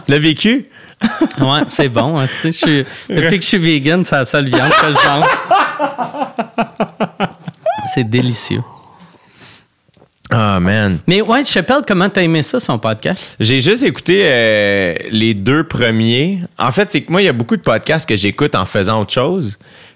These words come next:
Speaker 1: Puis, curieusement, Chappelle, on dirait que je voulais, le, le moment où j'ai préféré l'écouter, c'est avant de me coucher.
Speaker 2: OK.
Speaker 1: J'étais couché dans le lit, je l'ai parti. Puis comme il y a de la musique, puis sa voix aussi est...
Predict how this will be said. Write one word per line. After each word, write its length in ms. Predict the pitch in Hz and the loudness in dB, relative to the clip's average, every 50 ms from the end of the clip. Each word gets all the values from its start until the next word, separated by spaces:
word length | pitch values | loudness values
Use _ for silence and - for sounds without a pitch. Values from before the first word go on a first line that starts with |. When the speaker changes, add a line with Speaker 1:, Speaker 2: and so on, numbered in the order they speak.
| - | -8
Speaker 1:
Puis, 480 | - 123 123 127 117 - - - - - - | -4 -2 0 0 0 -2 -6 -18 -20 -12 -4
curieusement, 580 | - 170 165 151 160 143 135 120 143 151 175 170 | -2 0 0 2 2 2 2 2 0 0 0 0
Chappelle, 400 | - - 120 - - 139 139 147 | 0 0 -2 0 0 0 2 2
on 160 | 147 127 117 | 2 0 0
dirait 220 | 104 117 110 131 135 | 0 0 0 0 0
que 60 | 120 | -2
je 60 | 110 | -4
voulais, 380 | 98 107 113 110 120 131 - - | -2 0 0 2 2 0 0 0
le, 120 | 104 110 - - 117 | 0 -2 0 0 0
le 80 | 120 | 0
moment 280 | 120 127 131 135 151 175 | 2 2 0 2 2 2
où 80 | 170 139 | 2 2
j'ai 180 | 110 113 110 | 2 0 0
préféré 580 | - - 107 139 139 131 - 139 127 113 143 147 | -2 -2 -2 -2 -2 0 0 -2 0 0 0 0
l'écouter, 540 | 131 113 101 - - - - 131 139 156 165 - - - - - | 0 -2 -2 -4 -8 -4 -2 0 0 0 -4 -10 -20 -20 -20 -10
c'est 240 | - - - 107 104 | -6 -2 0 2 2
avant 220 | 98 101 113 120 | 2 2 0 0
de 60 | 120 | 0
me 80 | 113 98 | 0 -2
coucher. 400 | - - - - 123 117 110 - _ _ - | -2 -4 -6 -4 -4 -4 -4 -8 _ _ -2
Speaker 2:
OK. 180 | 151 147 131 170 165 151 - - | -2 -2 0 0 -2 -2 -4 -6
Speaker 1:
J'étais 180 | - - 127 113 | -4 -2 -2 -2
couché 240 | - - - 160 | -2 0 0 0
dans 140 | 147 143 127 | 2 2 0
le 60 | 120 | 2
lit, 100 | 127 156 | 2 2
je 60 | 160 143 | 2 2
l'ai 80 | 127 - | 0 0
parti. 280 | - 104 104 - 160 | 0 -4 -2 -2 -4
Puis 80 | 139 - | -2 0
comme 140 | 202 208 226 | 0 0 0
il 20 | |
y 40 | 202 | 0
a 20 | 143 | 0
de 40 | |
la 100 | 127 117 | 0 0
musique, 640 | 117 113 117 113 107 101 104 117 127 139 139 - - | 0 2 2 2 2 2 2 2 2 0 0 -4 -6
puis 380 | - 104 101 101 - 73 85 95 | -4 -2 -2 -2 -2 -4 -6 -4
sa 240 | 104 - - 113 110 | -4 0 0 0 0
voix 220 | 101 101 120 139 | 0 2 2 2
aussi 280 | 147 127 110 - - 151 | 2 0 -2 -2 -2 0
est... 220 | 135 113 90 - | 0 0 -2 -4